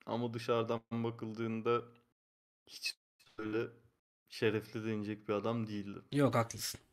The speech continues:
Speaker 2: Zaten bu mevzuda bu kadar ihtiyatlı davranmamın sebebi o. Bana da geldi güneyde yapmaya çalıştıklarının kokusu. Yani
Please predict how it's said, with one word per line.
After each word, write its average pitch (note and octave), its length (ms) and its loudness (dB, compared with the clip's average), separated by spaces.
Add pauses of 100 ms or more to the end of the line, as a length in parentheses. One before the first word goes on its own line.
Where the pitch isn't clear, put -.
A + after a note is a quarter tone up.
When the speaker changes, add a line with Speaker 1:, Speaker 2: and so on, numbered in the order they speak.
(380)
Speaker 2:
Zaten B2+ 440 6
bu C3 80 4
mevzuda B2 680 4 (140)
bu C#3 160 -6
kadar B2 280 2 (640)
ihtiyatlı B2 520 0
davranmamın A#2 560 6
sebebi A#2 420 0
o. A2 140 -4 (520)
Bana C#3 220 10
da D3 100 12
geldi A#2 340 8
güneyde A#2 300 4
yapmaya A#2 360 2
çalıştıklarının A2+ 720 -2
kokusu. - 540 -10
Yani A#2+ 340 4